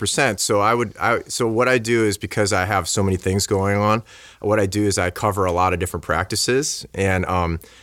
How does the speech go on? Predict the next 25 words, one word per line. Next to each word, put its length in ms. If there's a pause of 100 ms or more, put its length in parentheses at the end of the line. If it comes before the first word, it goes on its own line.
(120)
so 160
if 100
people 200
don't 180
know 160
me 140
and 80
I'm 120
rolling 360
in, 320 (440)
eh, 220
I'll 140
be 140
seeing 260
a 40
patient, 360
all 60
of 40
a 40
sudden 180
it's 120
dead 220
quiet 320
in 120
there. 280